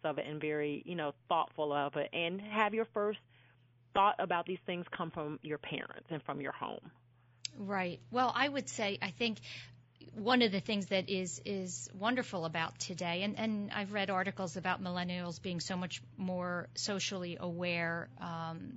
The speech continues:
Speaker 2: than, than young people years ago. There are these discussions and conversations. Um, companies are focusing on diversity and inclusion, and they have, you know, events and organizations, and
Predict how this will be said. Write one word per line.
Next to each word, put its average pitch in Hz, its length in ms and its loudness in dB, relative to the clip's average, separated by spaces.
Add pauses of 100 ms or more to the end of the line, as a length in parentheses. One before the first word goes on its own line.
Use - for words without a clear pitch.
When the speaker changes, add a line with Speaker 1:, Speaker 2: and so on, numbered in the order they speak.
Speaker 2:
than, 175 320 -4
than 180 200 -2
young 180 220 0
people 180 340 -6
years 170 340 -2
ago. 165 400 0 (320)
There 220 180 6
are 233 160 6
these 190 280 2 (240)
discussions 165 540 0
and 160 100 0
conversations. - 920 -2 (420)
Um, 160 420 4 (240)
companies 202 640 2
are 165 180 2
focusing 175 540 -2
on 160 140 0
diversity 165 640 -2
and 156 80 0
inclusion, 160 640 0
and 151 140 0
they 147 100 0
have, 151 240 -2 (200)
you - 160 -6
know, - 180 -6
events 180 440 0
and 160 100 -2
organizations, 170 1000 0
and 165 180 -2